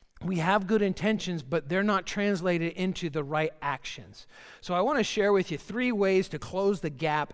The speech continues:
in our marriages, because intentions are not enough. We need action. And so real practical here, uh, to apply to our marriage and to our relationships. Like I said, some of it applies beyond marriage, but certainly in marriage. Here's the first one. When you think something good, say it.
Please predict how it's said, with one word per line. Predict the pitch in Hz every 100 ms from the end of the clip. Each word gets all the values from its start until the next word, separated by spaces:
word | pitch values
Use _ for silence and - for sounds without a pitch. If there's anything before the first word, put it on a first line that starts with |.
| -
in | 147
our | 143
marriages, | 139 139 143 135 131
because | 151 - 170
intentions | 170 156 220 240 - 196 147
are |
not | 156 160 151
enough. | 151 143 131 - - -
We | 165 190
need | 190 175 -
action. | 143 139 - - 104 - - _ _ _ _ -
And |
so | 143 175
real | 151 220 233
practical | - 196 185 180 202 - 170
here, | - 175 165 151 - - -
uh, | 160 156
to | 180
apply | 156 - 175
to | 175 175
our | 151
marriage | 160 165 165 165 -
and | 170
to | - 175
our | 156
relationships. | 151 151 147 - 151 160 143
Like | 156 147
I |
said, | 143 160 147
some | 180
of | 185
it | 170
applies | 156 - 156 151 - -
beyond | - 147 175 190
marriage, | 165 165 160 160 156 - -
but | 135 135
certainly | 180 160 160 160
in | 165
marriage. | 160 147 143 143 -
Here's | - 262
the | 220
first | 208 214 202 -
one. | 165 147
When | 180
you | 175
think | - 247 262
something | - 233 - 180
good, | 160 170 143
say | - 139 110
it. | 87 -